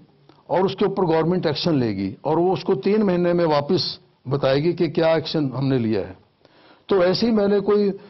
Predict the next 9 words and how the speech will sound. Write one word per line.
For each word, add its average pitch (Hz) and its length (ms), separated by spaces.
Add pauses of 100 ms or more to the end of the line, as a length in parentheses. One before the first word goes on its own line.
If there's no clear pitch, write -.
(240)
कई 185 160
एमएलएज़, 175 720
मिनिस्टरों 170 520
के, 175 240 (540)
आईएएस, 180 440
आईपीएस 175 400
अफसरों 170 280
के 175 100
खिलाफ 156 420